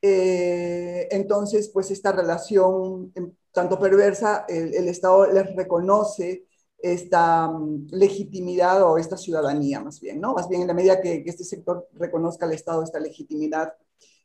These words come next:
em, del, del ejercicio del poder. Entonces, eh, pues, es una lógica de un supuesto cambio de sociedad para que no cambie nada.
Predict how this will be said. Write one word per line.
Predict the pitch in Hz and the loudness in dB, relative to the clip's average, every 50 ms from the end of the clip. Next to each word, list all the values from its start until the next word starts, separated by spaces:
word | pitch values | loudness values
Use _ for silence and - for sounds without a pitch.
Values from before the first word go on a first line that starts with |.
| _ _ | _ _
em, | - 151 151 147 147 147 151 147 147 143 139 139 135 139 139 135 - - - _ _ _ _ | -4 -2 0 0 0 0 0 -2 -2 0 -2 -2 -2 -4 -6 -6 -8 -12 -20 _ _ _ _
del, | 180 180 175 170 170 165 | -2 -2 -2 -2 -4 -4
del | 165 165 160 160 | -4 -2 -2 -4
ejercicio | 160 - 156 - - 170 - 190 160 | -6 -6 -10 -8 -8 -10 -6 -2 -2
del | 151 151 151 | -2 -2 0
poder. | 151 151 143 143 139 139 143 - _ _ _ _ _ _ _ _ _ _ _ | 2 2 2 2 2 0 -4 -12 _ _ _ _ _ _ _ _ _ _ _
Entonces, | - 220 220 254 262 262 262 262 269 294 277 285 277 - - - | 0 0 4 4 4 4 4 2 4 4 4 4 4 0 -2 2
eh, | 208 202 196 196 196 190 190 190 190 190 190 190 | 4 6 6 6 6 6 4 6 4 4 4 4
pues, | 214 202 196 196 - - _ | 4 4 4 2 0 -10 _
es | - 208 214 214 | 2 2 2 2
una | 240 220 214 214 214 208 | -4 0 2 4 4 4
lógica | 208 208 214 220 214 - 247 240 - - 233 226 226 226 226 - - 196 | 4 6 4 4 4 2 -8 -6 0 2 4 6 6 4 4 0 -4 -6
de | 160 180 180 180 180 180 180 - - - _ _ _ _ _ _ | -6 -4 -4 -2 -2 -2 -4 -4 -6 -12 _ _ _ _ _ _
un | _ 220 208 | _ -2 -2
supuesto | 208 220 - - 220 208 208 - 214 214 | -2 -2 4 4 4 4 4 0 0 4
cambio | - 220 233 262 277 269 269 311 523 554 - - _ _ _ _ _ _ _ | 4 4 4 6 4 2 2 2 0 -2 -2 -14 _ _ _ _ _ _ _
de | - - 185 | 0 0 0
sociedad | 180 185 185 180 - 202 190 190 208 233 - - - - _ _ | 2 2 -2 -2 2 2 4 6 6 4 4 2 -4 -14 _ _
para | - 185 180 185 | 2 2 2 2
que | 190 190 | 2 0
no | 190 185 | 0 0
cambie | 165 175 175 180 170 160 | 0 0 -2 0 -2 -2
nada. | 156 156 143 135 127 139 - | -2 0 0 0 -2 -2 -6